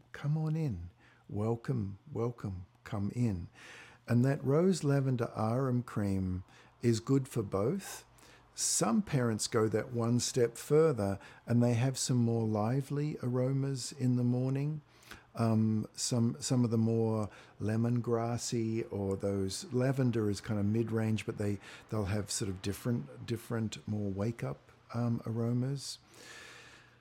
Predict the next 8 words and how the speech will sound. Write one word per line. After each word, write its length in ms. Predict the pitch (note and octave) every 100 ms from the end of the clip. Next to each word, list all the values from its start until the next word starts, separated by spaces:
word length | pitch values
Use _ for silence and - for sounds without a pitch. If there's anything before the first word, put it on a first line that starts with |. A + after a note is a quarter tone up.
| _ _ _ -
But 140 | D3+
regardless 720 | C#3 C#3+ D#3 F#3+ G#3 F3 -
of 220 | C#3 A2+ A#2+
what, 220 | B2+ C3+ - -
of 200 | A2+ G#2+
what 200 | A2 A#2
it 160 | G#2+ G#2+
is, 800 | A2 F#2+ F2 F2 E2+ - -